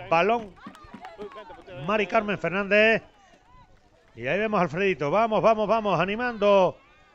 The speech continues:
Alfredito con su bombo y su chapela. Soraya Wall, que metía ese balón en la frontal del área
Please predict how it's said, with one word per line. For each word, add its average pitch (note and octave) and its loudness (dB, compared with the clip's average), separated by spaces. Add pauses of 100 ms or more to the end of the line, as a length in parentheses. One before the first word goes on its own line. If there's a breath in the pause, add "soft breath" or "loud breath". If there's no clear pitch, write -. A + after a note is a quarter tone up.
(260)
Alfredito F3+ -8
con F#3+ -2
su D#3+ -6
bombo G#3 -2
y - -6
su G#3 -6
chapela. A3+ 0
Soraya G3 0
Wall, A3 -2
que E3+ -6
metía E3 -8
ese F3+ -6
balón G3 -4
en G3 -6
la F#3 -2
frontal F#3+ -6
del F#3 -4
área G#3+ -2